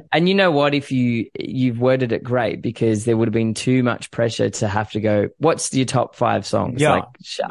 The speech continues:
Speaker 2: Yeah.
Speaker 1: can't answer that.
Speaker 2: Yeah. <laughs> Exactly.
Speaker 1: But in the mood that I'm in right now, that's what would, uh, that's what I'd be playing, you know.
Speaker 2: Okay, cool.
Speaker 1: Quite a contrast when I think about it. <laughs>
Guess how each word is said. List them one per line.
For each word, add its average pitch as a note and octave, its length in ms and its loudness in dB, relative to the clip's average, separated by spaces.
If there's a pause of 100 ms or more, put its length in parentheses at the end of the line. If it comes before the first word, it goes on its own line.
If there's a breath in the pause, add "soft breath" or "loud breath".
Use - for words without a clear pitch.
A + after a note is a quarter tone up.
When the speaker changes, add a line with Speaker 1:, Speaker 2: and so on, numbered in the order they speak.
Speaker 2:
Yeah. - 100 -6
Speaker 1:
can't A#2 200 2
answer G#2 260 2
that. F#2 220 4
Speaker 2:
Yeah. D#3+ 1000 4
<laughs> - 20 -4
Exactly. C3+ 560 -2
Speaker 1:
But C#3+ 200 4
in D#3 180 4
the D#3+ 140 4
mood F3 260 4
that E3 140 4
I'm D#3 140 2
in D3+ 140 2
right C#3+ 220 4
now, C3 220 2
that's B2 280 0
what A#2+ 200 2
would, A#2 240 0
uh, G#2+ 360 0
that's A2+ 240 -4
what G#2+ 100 0
I'd G#2 140 0
be G#2+ 100 0
playing, G#2 440 -4
you A2 140 -2
know. G2+ 100 2
Speaker 2:
Okay, G2+ 260 -2
cool. A2 120 -12
Speaker 1:
Quite C3 200 2
a B2+ 40 2
contrast - 560 -2
when G#2 100 -2
I F#2+ 60 -2
think A2 220 -2
about A2 240 -2
it. A2+ 160 -4
<laughs> - 280 -4